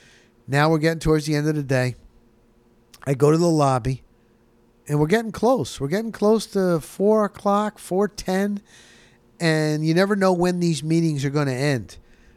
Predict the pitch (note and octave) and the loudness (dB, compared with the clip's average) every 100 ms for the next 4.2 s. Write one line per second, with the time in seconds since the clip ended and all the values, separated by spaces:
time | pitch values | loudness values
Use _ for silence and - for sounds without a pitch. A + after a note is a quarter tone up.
0 | _ B2+ C#3+ C#3+ D#3+ D#3 E3+ D#3+ G3+ B3 | _ 0 0 2 0 2 2 2 4 4
1 | E3+ G#2+ _ _ _ _ G#2+ A2 D3 D#3+ | 2 -2 _ _ _ _ -10 -6 -4 -2
2 | D3+ D3 D#3 D3+ G#3 A3+ G#3 G#3 F3 G#3 | -2 2 4 4 4 4 4 2 2 0
3 | F3+ - D#3+ F3+ D3+ C#3 C#3+ C3+ C3 B2+ | 0 -4 -8 -4 -2 0 0 2 0 0
4 | C#3 F#3 | 0 -2